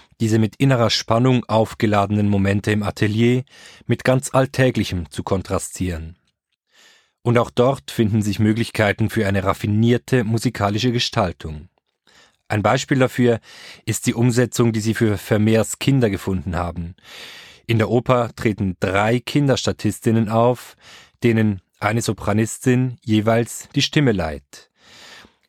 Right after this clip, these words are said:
Diese Children Engine, wie Stefan Wirth sie nennt, ist eine quirlige, stimmlich und darstellerisch herausfordernde Partie, die auf vier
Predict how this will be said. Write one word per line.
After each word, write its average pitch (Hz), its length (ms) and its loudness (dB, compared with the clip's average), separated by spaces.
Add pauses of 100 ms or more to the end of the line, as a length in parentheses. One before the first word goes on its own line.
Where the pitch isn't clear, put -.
(120)
Diese 110 320 2 (220)
Children 123 520 0
Engine, 120 800 0
wie 113 100 -2
Stefan 107 400 0
Wirth 104 220 0
sie 117 100 0
nennt, 110 440 0 (180)
ist - 240 -8
eine 104 240 0 (100)
quirlige, 131 600 0
stimmlich 123 500 0
und 107 220 -2
darstellerisch 104 720 -2
herausfordernde 104 800 0
Partie, 104 520 -4 (380)
die 123 80 2
auf 131 120 2
vier 101 340 0